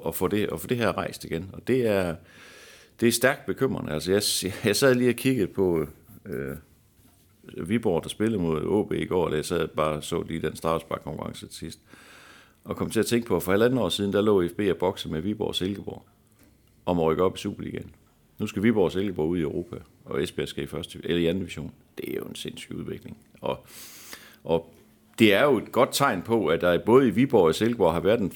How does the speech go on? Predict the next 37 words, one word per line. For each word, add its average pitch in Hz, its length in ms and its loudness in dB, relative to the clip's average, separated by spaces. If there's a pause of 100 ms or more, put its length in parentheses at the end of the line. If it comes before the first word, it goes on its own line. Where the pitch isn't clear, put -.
en 82 120 -6
klar 123 240 0
strategi 85 580 -4
og 85 160 -2
en, 80 340 -4
en, 80 220 -6
en 90 140 -4
god 123 200 2
måde 113 200 4
at 110 60 -2
gøre 123 200 2
tingene 113 300 -4
på. 95 200 -2
Så 90 100 -2
er 104 40 4
jeg 98 100 4
med 95 120 2
på, 90 220 -2
så 90 140 -4
skal - 160 -4
der 78 60 -2
også 87 160 -2
lidt 80 100 -16
held 104 140 0
til - 180 -6
en 78 60 -4
gang 80 180 0
imellem 78 200 -4
og 80 60 -14
så 78 100 -10
videre. 82 160 -2
Men 82 120 -2
der 104 100 2
er 110 120 2
trods - 260 -4
alt - 260 0
været 107 300 2